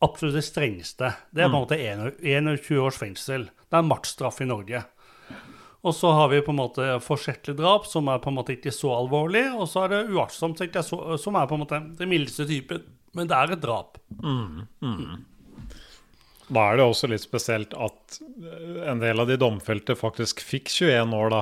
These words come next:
Speaker 1: Mm.
Speaker 2: i, også i og med at de ble dømt for medvirkning,
Speaker 1: Ja.
Speaker 2: eh, og ikke, eh, medvirkning til overlagt, og
Speaker 1: Mm.
Speaker 2: ikke for selve handlingen. Men det kan vi komme tilbake til.
Speaker 1: Ja.
Speaker 2: Ja.
Speaker 1: Eh,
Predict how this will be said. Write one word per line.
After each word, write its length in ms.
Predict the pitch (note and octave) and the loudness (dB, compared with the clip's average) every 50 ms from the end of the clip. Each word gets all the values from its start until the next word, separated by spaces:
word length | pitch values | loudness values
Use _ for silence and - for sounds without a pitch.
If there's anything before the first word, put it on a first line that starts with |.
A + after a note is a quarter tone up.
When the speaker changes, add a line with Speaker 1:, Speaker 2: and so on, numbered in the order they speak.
| F#2+ - | 0 -4
Speaker 1:
Mm. 140 | D3 B2+ C3 | -10 -10 -8
Speaker 2:
i, 60 | C3 | -6
også 440 | - B2+ B2 G#2+ - - - C3 B2+ A2+ F#2 A2+ C3+ | -6 -6 -6 -6 -6 -4 0 2 2 0 0 -2 -4
i 80 | A2+ | -4
og 60 | A2 A2 | -2 -2
med 60 | G#2+ | -2
at 180 | G2+ - A2+ A2 | -4 -4 -4 -4
de 80 | A#2 | -2
ble 180 | G#2 A2 A2 A2 | -2 0 0 0
dømt 240 | G#2 A2 G#2 G2+ - | 0 -2 -4 -6 -6
for 120 | - A#2 | -6 -4
medvirkning, 880 | A2+ A2+ A2 G#2 G2+ G2+ F#2+ G#2+ A#2+ B2 B2 - - D3 D3+ D3 C3 G#2 F#2+ - - | -2 0 0 2 0 0 0 0 0 0 -2 0 0 0 2 2 0 -2 -6 -10 -6
Speaker 1:
Ja. 100 | B2+ B2+ | -2 0
Speaker 2:
eh, 320 | A#2 A2+ A2+ A2 A2 G#2+ A#2 | 2 2 2 2 0 0 -2
og 140 | B2 A#2+ A#2+ | -2 -2 -2
ikke, 320 | A2+ - - - A2 G#2+ G#2+ G#2+ G#2+ G#2+ G#2 F2+ - _ _ _ _ - | -4 -4 -6 -6 -4 -2 -2 0 0 -2 -4 -6 -10 _ _ _ _ -18
eh, 200 | C3+ B2+ A#2+ A#2 | -12 -8 -8 -4
medvirkning 580 | A2+ A2+ A2+ A2 A2+ A2+ G#2+ - B2 A#2+ A2+ - | -2 -2 -2 -2 -2 -4 -4 -4 -4 -6 -6 -2
til 220 | - A#2+ A#2 C3 | -4 -2 -2 -2
overlagt, 560 | D3 B2 A2+ A2+ A#2 C3+ C#3+ C3 - - - | -2 0 0 2 6 6 6 4 4 -2 -6
og 340 | A#2+ G#2+ G#2+ A2 G#2+ A2+ A#2 | -2 0 0 2 2 0 -2
Speaker 1:
Mm. 80 | - B2+ A2+ | -4 -6 -10
Speaker 2:
ikke 440 | - - - G#2 G2+ G2+ G2+ G2+ F#2+ | -10 -10 -10 -6 -6 -4 -4 -6 -8
for 200 | - - G#2+ G#2 | -8 -6 -6 -6
selve 280 | F#2+ - - G2 G2+ G#2 | -4 -6 -6 -4 -2 -2
handlingen. 360 | G2+ F#2+ F#2 F#2 F#2+ A2 A#2 | -2 -2 -4 -6 -6 -4 -4
Men 140 | A#2 A#2 A#2 | -2 0 2
det 140 | B2+ B2+ - | 0 2 2
kan 80 | D#3 E3 | 2 0
vi 60 | E3 | 2
komme 140 | D3+ E3 E3+ F3 | 0 0 -2 -2
tilbake 260 | F#3+ C#3+ F#2+ D#2+ - | -4 -4 -4 -6 -8
til. 100 | - - - | -18 -12 -4
Speaker 1:
Ja. 200 | G3 G3 F3+ - - - _ - _ - - - - - - - - - - | -2 0 0 0 -2 -8 _ -20 _ -20 -20 -20 -20 -20 -20 -20 -16 -4 2
Speaker 2:
Ja. 120 | D#3 C3+ - - - - - - - - - - - - - - - - - - - - _ _ _ - _ - - | 2 2 2 2 -14 -20 -20 -20 -20 -20 -20 -20 -20 -20 -20 -20 -20 -20 -20 -20 -20 -20 _ _ _ -20 _ -12 -6
Speaker 1:
Eh, 440 | D#3 D3 D3+ D#3+ E3+ F3 F3+ F3+ | -2 0 0 2 2 0 0 -4